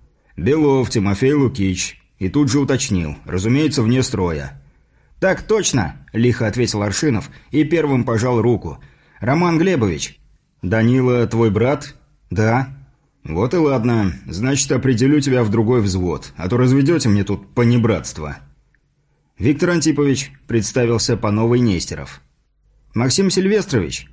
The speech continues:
вновь вдогонку произнес Игнатов. Топорков Валентин Николаевич,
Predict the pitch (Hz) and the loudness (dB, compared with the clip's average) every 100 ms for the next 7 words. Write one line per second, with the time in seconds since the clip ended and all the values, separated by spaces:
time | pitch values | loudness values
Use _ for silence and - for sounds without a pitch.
0 | _ _ - 92 117 123 127 104 117 101 | _ _ -8 -2 0 0 0 -2 -2 0
1 | 131 135 131 120 113 107 101 123 120 107 | 0 0 0 2 2 2 0 0 0 0
2 | 69 - - - _ _ _ _ _ _ | -2 -12 -18 -20 _ _ _ _ _ _
3 | _ _ _ - 107 160 143 175 160 139 | _ _ _ -6 -2 0 2 2 2 0
4 | 139 123 156 143 113 117 107 107 107 101 | 0 2 2 2 2 0 2 2 2 0
5 | - | -2